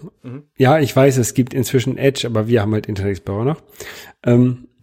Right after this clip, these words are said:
Speaker 2: und da ist auch mal Bing als Suche standardmäßig eingestellt.
Speaker 1: Mhm.
Speaker 2: Ähm, ich habe das schon häufig beleu-,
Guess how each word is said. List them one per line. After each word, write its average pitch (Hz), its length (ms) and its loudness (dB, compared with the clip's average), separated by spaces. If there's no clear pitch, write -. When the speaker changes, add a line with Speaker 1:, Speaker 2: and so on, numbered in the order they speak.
Speaker 2:
und 131 600 4
da 131 120 4
ist 127 200 -4
auch 113 160 -6
mal 135 120 4
Bing 143 280 4
als 117 280 0
Suche 120 380 2
standardmäßig 117 720 -4
eingestellt. 123 520 2
Speaker 1:
Mhm. 123 200 -18
Speaker 2:
Ähm, 117 440 2
ich 127 140 -4
habe 151 80 4
das 139 80 2
schon 135 160 4
häufig 143 320 2
beleu-, 123 320 2